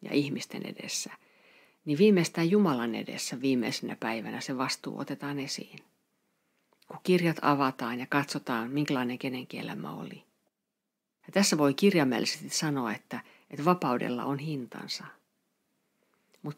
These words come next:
tämän hinnan maksoi Jeesus omalla verellään. Ja jos tästä on tullut meidän toivo ja ainoa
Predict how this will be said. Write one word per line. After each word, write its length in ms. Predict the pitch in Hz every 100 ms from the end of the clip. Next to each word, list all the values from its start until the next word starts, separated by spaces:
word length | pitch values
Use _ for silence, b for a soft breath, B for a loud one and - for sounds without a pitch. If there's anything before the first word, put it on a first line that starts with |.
| -
tämän 240 | 196 185
hinnan 440 | 160 208 185 143 131
maksoi 720 | 143 165 - - 135 127 135
Jeesus 600 | 139 120 - - - -
omalla 400 | 151 147 127 127
verellään. 720 | 131 120 107 76 - - - - _ _ _ b b b b -
Ja 60 |
jos 180 | 143 147
tästä 360 | - 202 - 180
on 120 | 170
tullut 340 | 180 165 147
meidän 320 | 143 143 131 135
toivo 480 | 151 139 117 - 71 _ _ _ _ _ _
ja 60 | -
ainoa 540 | - 156 151 131 104